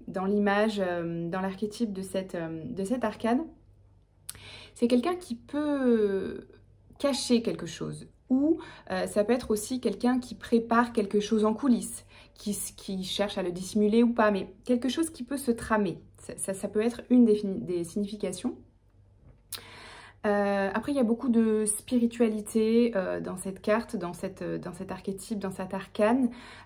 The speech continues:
Euh, on parle aussi beaucoup de, de rêves, tout ce qui est lié, en fait, à, à la connaissance qui vient d'en haut, vous voyez, qui est vraiment innée, intuitive, intérieure.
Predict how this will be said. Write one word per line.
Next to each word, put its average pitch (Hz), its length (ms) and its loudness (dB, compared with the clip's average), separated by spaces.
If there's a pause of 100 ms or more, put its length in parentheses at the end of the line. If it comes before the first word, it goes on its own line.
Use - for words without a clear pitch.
Euh, 185 500 0
on 214 100 4
parle 254 220 4
aussi 233 200 4
beaucoup 226 280 0
de, 208 160 4
de 190 140 -4
rêves, 226 500 4
tout 226 120 -8
ce - 100 -12
qui 233 180 4
est - 20 4
lié, 208 360 4
en 208 80 2
fait, 214 200 -4
à, 196 100 2
à 185 180 -2
la 185 80 -4
connaissance 220 680 2
qui 208 140 -4
vient 190 220 0
d'en 214 180 6
haut, 202 60 6
vous 202 140 0
voyez, 190 300 -2
qui 190 220 -4
est - 20 0
vraiment 202 420 0
innée, 220 460 8
intuitive, 220 540 -2
intérieure. 202 680 -2